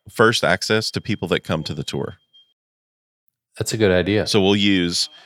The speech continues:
Speaker 1: we'll use that email list from the tour to announce all the future events.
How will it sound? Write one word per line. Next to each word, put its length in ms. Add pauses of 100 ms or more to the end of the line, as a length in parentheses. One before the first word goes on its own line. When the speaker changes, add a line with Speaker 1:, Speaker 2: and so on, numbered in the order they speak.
(200)
Speaker 1:
we'll 100
use 280
that 280
email 360
list 320
from 180
the 80
tour 520 (120)
to 140
announce 400
all 180
the 80
future 420
events. 560